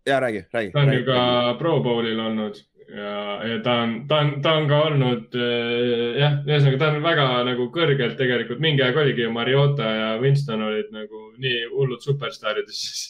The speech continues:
Speaker 2: naljakas jällegi see, et mõlemad täpselt samamoodi kadusid ära.
Speaker 1: Mhm.
Speaker 2: Et, et see sama drafti aasta oli ju tegelikult see, et nagu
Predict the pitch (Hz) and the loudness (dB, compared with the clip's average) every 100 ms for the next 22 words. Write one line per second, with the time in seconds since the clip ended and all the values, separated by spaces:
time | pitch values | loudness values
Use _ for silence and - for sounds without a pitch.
0 | - _ _ 151 170 160 139 - 151 139 | -16 _ _ -2 2 2 2 0 2 2
1 | 123 147 131 - 139 165 135 110 110 143 | 2 2 2 0 2 4 2 0 -2 -2
2 | 139 151 135 123 113 120 113 113 123 107 | -2 0 0 0 0 -2 -4 -4 -2 -2
3 | - _ _ _ _ 139 139 143 160 - | -4 _ _ _ _ 0 2 2 -2 -6
4 | _ 135 139 139 127 120 156 143 131 147 | _ -2 2 2 2 0 0 0 2 2
5 | 143 143 135 123 123 113 113 120 113 - | 0 0 0 0 -4 -2 -2 -2 -4 -4
6 | 113 107 110 107 | -6 -6 -10 -6